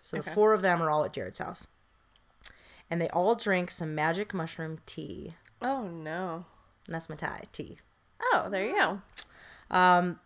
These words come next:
Speaker 1: so they're shrooming. The ex said that Jared had been in a really good mood before ingesting the tea.
Speaker 2: Okay.
Speaker 1: And
Speaker 2: Is this, like, a normal occurrence? Like, they,
Speaker 1: I
Speaker 2: they take it regularly?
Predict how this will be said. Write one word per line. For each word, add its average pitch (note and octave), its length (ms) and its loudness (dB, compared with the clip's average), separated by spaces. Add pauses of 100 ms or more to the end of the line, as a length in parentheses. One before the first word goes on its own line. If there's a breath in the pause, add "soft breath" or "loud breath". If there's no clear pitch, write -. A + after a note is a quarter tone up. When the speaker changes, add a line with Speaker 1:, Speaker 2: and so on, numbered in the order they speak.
Speaker 1:
so - 140 2
they're A#3 100 8
shrooming. D#3+ 440 0 (760 soft breath)
The F3 180 4
ex B3 220 6
said A#3 400 8
that F#3+ 300 6
Jared G#3+ 340 6
had G#3+ 120 2
been F#3 120 2
in F3 100 4
a D#3+ 60 2
really E3 220 2
good A#3+ 180 2
mood G#3 220 2
before D#3+ 380 -2
ingesting G#3 460 0
the C#4+ 80 -6
tea. G#3 320 0 (220)
Speaker 2:
Okay. F#3+ 300 -6 (720 soft breath)
Speaker 1:
And F3 320 4
Speaker 2:
Is - 40 4
this, F3 40 2
like, B3 120 2
a A3+ 60 0
normal G3+ 600 2 (120)
occurrence? F#3 480 -4
Like, - 280 -2
they, F3+ 120 -2
Speaker 1:
I C4 120 4 (220)
Speaker 2:
they F#3 80 0
take F#3+ 180 -4
it D3 80 0
regularly? F3 560 -2